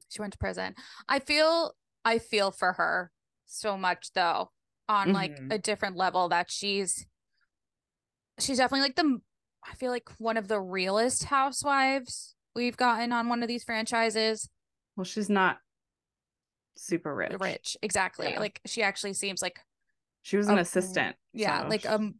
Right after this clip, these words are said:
Speaker 1: like, a more fully realized person.
Speaker 2: Mm-hmm.
Speaker 1: Like, there's a scene where she's crying about how she walked into Louis Vuitton and bought a bag 'cause she wanted to feel like she was on the same level as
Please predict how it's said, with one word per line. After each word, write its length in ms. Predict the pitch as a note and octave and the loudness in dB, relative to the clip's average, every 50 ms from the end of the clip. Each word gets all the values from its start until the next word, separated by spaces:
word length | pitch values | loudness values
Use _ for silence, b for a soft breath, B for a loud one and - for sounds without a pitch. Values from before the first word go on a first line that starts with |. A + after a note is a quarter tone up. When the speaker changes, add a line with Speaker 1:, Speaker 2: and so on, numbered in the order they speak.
| _ _ _ _ _ - | _ _ _ _ _ -2
Speaker 1:
like, 200 | A3+ A3 G#3 - | 0 0 0 0
a 60 | G#3 | -2
more 600 | G#3 G3+ G3+ G3+ G3+ G3+ G3+ G3+ G3+ G3+ G3+ G3 F3 | -2 -2 -4 0 2 2 4 4 4 2 0 -2 -4
fully 420 | - - - G#3 G3+ G3+ G3 G3 | -8 -10 -6 -4 -2 -2 -2 -2
realized 680 | F#3+ F3+ F#3+ F#3 F#3+ F#3 F#3 F#3 F#3 F#3+ F3+ - - - - - | -2 -2 -2 -2 -2 -2 -2 -2 -2 -2 -4 -6 -8 -10 -12 -10
person. 720 | - F#3 D#3+ - - - C#4 C#4 D4 D#4 E4+ F#4 F#4+ F#4 - _ _ _ _ _ _ - | -8 -6 -4 -2 -2 0 0 0 2 2 2 2 0 -2 -6 _ _ _ _ _ _ -14
Speaker 2:
Mm-hmm. 280 | F3+ D3+ D3+ D#3+ E3+ E3+ - - D#3+ _ _ _ _ _ _ _ _ _ _ _ - - | -12 -10 -10 -10 -10 -12 -14 -16 -20 _ _ _ _ _ _ _ _ _ _ _ -4 0
Speaker 1:
Like, 340 | G#3+ G#3+ G3+ - - - _ _ _ _ | 2 2 0 0 -4 -14 _ _ _ _
there's 340 | - G3+ A#3+ A#3 A3+ G#3+ G3 | -2 2 2 4 4 4 2
a 40 | G3 | 0
scene 380 | G3 - - A3 G#3 G3+ G3+ G3 | 0 0 2 2 2 2 0 0
where 120 | G3 G3 | -2 -2
she's 220 | - - G3+ F#3 | -2 -2 -4 -4
crying 360 | - - G#3 G3 F#3 F3+ F#3 F#3 | -4 0 0 0 2 0 -2 -2
about 200 | F3+ F3 F3+ F3+ | -4 -4 -4 -2
how 160 | E3+ F3+ F3+ | -2 -4 -4
she 140 | F3+ - G3 | -4 -4 0
walked 260 | F#3+ F#3 F#3 F#3 - | 0 0 0 0 -4
into 180 | F#3 F3 - | -12 -10 -8
Louis 180 | G3 F#3+ F#3 F3+ | -6 -6 -6 -6
Vuitton 360 | F3 F3+ - - F#3 F#3 E3+ | -6 -8 -6 -4 -4 -4 -4
and 100 | E3+ F#3 | -6 -4
bought 180 | E3+ F#3+ F#3 F3+ | -2 -2 0 0
a 40 | F3 | -2
bag 340 | - F#3 F3 E3+ E3+ E3+ | 0 0 2 2 0 -2
'cause 140 | - - F#3+ - | -4 -6 -6 -6
she 120 | - G3+ | -6 -6
wanted 260 | F#3 F#3+ F#3 F#3+ F#3+ | -4 -4 -4 -4 -4
to 80 | F#3+ F#3 | -6 -8
feel 220 | - - G3 F#3+ | -4 -2 -2 -2
like 120 | F#3 F#3 F3+ | -2 -2 -4
she 140 | - G3+ | -6 -4
was 160 | G3 F#3+ F#3 G3+ | -4 -2 -2 -4
on 140 | F#3+ F#3 | -4 -4
the 60 | F#3 F3+ | -8 -10
same 200 | - F#3 F#3+ F#3 | -10 -10 -10 -8
level 300 | F#3 F#3+ - - F3 F3 | -8 -8 -8 -4 -2 -2
as 320 | G3+ - E3+ - - - | -2 -2 -2 -4 -6 -8